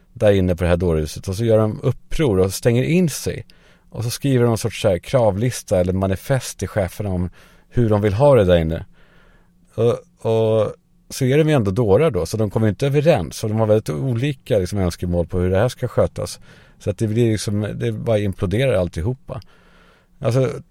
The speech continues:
så har jag sett då, så kommer någon världsfrånvänd dåre kommer in i riksdagen och skriker och stör då. En annan då dåre som har kostym som håller något anförande med typ lika världsfrånvänt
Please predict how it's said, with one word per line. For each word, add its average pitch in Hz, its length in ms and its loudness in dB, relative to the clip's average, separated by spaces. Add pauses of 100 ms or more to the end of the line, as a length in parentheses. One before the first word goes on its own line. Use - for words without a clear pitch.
(220)
så - 140 0
har 127 40 6
jag 135 100 6
sett 147 220 0
då, 107 100 -2
så 101 100 -4
kommer 107 240 2
någon 101 300 0 (160)
världsfrånvänd 123 1080 0
dåre 117 540 2
kommer 104 240 0
in 92 180 2
i 92 60 2
riksdagen 101 440 -2
och 90 80 -2
skriker 120 520 -4
och 101 80 -6
stör 101 420 4
då. 85 240 -2 (280)
En 107 180 -6
annan 131 480 2
då 95 160 2
dåre 87 540 2
som 98 140 -4
har 92 140 0
kostym 95 580 -8
som 95 280 -4 (200)
håller 107 300 -2
något 98 280 -2
anförande 110 680 0
med 90 240 0 (680)
typ 165 320 -2
lika 127 440 2
världsfrånvänt 90 920 0